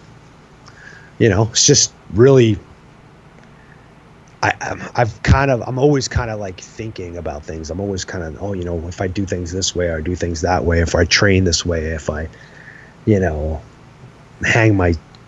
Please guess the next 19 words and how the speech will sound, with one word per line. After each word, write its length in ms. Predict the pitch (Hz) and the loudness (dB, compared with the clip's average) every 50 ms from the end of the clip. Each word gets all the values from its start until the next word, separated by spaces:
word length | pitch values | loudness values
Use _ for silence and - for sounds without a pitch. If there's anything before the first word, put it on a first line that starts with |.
| - - - | -12 -6 -4
camera 520 | - - - - - 156 151 147 127 110 | -4 0 2 2 4 4 2 0 0 -2
this 200 | 104 104 98 - | -4 -6 -8 -6
way," 100 | 104 151 | -4 -4
whatever, 380 | 165 - 151 160 151 117 104 95 | -2 -2 0 -2 -2 -2 -2 0
anything. 600 | 117 170 185 185 165 143 - - 131 120 110 98 | 2 4 4 4 4 2 0 -4 -4 -4 -4 -4
I'm 140 | 101 104 | -6 -6
just 160 | 104 113 110 - | -6 -6 -6 -2
always 420 | - 120 131 127 135 127 123 113 | 2 4 6 6 6 6 4 2
kinda 240 | - - 120 110 - | 0 -2 -2 -2 -2
overthinking, 760 | - 113 110 104 104 104 - - 113 110 - 101 95 95 90 85 | -2 -2 0 0 0 0 0 0 0 0 0 0 -2 -2 -2 -2
like, 200 | 90 87 85 - | -2 -2 -2 -2
the 100 | - 85 | -4 -4
different 320 | 80 95 87 - 85 82 | -2 -2 -2 -2 -2 -2
angles 380 | 82 85 87 85 80 82 80 82 | -2 -2 -2 0 0 0 0 0
of 100 | 85 76 | 0 0
it, 60 | 82 | 0
and, 180 | 78 73 73 76 73 - - - | -2 -2 -4 -8 -10 -12 -10 -6
you 120 | - 85 73 | -4 -2 -2
know, 220 | 73 71 71 73 | -2 -2 -4 -4